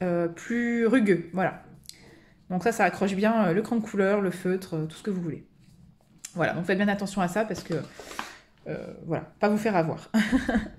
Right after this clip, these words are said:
Donc, des étiquettes, voilà.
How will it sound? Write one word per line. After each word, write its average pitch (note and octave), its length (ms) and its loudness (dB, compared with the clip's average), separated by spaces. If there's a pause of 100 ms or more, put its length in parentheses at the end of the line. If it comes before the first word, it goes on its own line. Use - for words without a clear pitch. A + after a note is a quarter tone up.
(1800)
Donc, A3+ 420 0
des C4 220 2
étiquettes, G#3 460 -2
voilà. F3 420 0